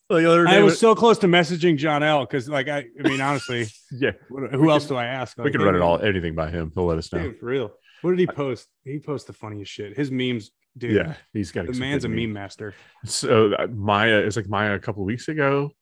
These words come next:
Speaker 1: was like,
Speaker 2: Anyway.
Speaker 1: I made her a hot dog, and she's like, "I love glizzies." I was like, "What the
Speaker 2: <laughs>
Speaker 1: fuck did you say?" No, I didn't say that to my seven-year-old, but in my head, I'm like, "What?"
Speaker 2: What
Speaker 1: I'm
Speaker 2: if
Speaker 1: like,
Speaker 2: she
Speaker 1: "Where
Speaker 2: pulled
Speaker 1: did,"
Speaker 2: a Glock? What if she pulled a Glock out of her
Speaker 1: I was, I was
Speaker 2: pocket?
Speaker 1: like, "Where did you hear that?"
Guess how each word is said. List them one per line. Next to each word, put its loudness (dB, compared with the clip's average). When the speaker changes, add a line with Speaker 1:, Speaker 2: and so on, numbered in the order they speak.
Speaker 1:
was -6
like, 0
Speaker 2:
Anyway. -6
Speaker 1:
I 0
made 4
her 6
a 2
hot -2
dog, -2
and -2
she's -2
like, 2
"I 0
love 4
glizzies." 2
I 0
was -4
like, -4
"What -4
the 2
Speaker 2:
<laughs> -14
Speaker 1:
fuck 2
did 2
you 4
say?" 2
No, 2
I 4
didn't 2
say -2
that -4
to -12
my -6
seven-year-old, -2
but -2
in 0
my 0
head, 0
I'm -4
like, -2
"What?" -2
Speaker 2:
What -2
Speaker 1:
I'm 2
Speaker 2:
if 4
Speaker 1:
like, 4
Speaker 2:
she 4
Speaker 1:
"Where 8
Speaker 2:
pulled 8
Speaker 1:
did," 0
Speaker 2:
a -12
Glock? 2
What 0
if -6
she -2
pulled 0
a 0
Glock -4
out -10
of -14
her -8
Speaker 1:
I -8
was, -2
I -2
was 2
Speaker 2:
pocket? 4
Speaker 1:
like, -10
"Where 4
did 0
you 0
hear 2
that?" -6